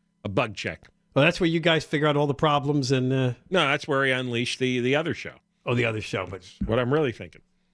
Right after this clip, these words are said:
Speaker 2: condemning people.
Speaker 1: Yeah.
Speaker 2: All right. Uh, as soon as we come back, I think it's still time for, uh, giving out a keyword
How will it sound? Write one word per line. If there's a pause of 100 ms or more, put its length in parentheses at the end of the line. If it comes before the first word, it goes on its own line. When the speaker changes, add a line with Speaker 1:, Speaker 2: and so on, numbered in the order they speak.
(240)
Speaker 2:
condemning
people. (680)
Speaker 1:
Yeah. (580)
Speaker 2:
All
right.
Uh, (380)
as
soon
as
we
come
back,
I
think
it's
still
time
for,
uh,
giving
out
a
keyword